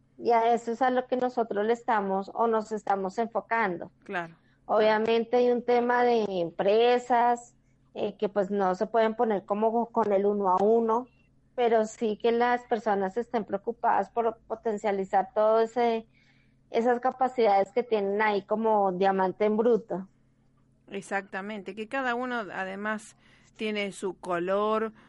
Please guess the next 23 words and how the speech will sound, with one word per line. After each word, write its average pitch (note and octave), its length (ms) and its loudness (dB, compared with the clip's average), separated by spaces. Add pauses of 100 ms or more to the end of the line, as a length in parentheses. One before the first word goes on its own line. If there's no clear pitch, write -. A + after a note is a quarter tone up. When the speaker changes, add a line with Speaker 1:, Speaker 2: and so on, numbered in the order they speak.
(100)
Speaker 2:
su G#3 400 -6
talento, G3 800 -8
su G3+ 220 -10
misión, G#3 800 -6 (340)
y G#3 140 -10
que F3+ 800 -6
justamente, A3+ 680 -8
eh, G3+ 200 -8
a G#3 120 -2
veces, B3 580 -6
este, F3+ 760 -8
en F#3 80 -6
los F3+ 160 -8
grupos G#3+ 640 -6 (300)
hay G#3+ 140 -6
mucha A3+ 260 -8
gente A3 360 -10
que F#3 160 -10
quiere G3 280 -10
ser, F#3+ 260 -8
eh, F3 300 -6
jefe, F3+ 500 -6
¿no? G#3+ 320 -6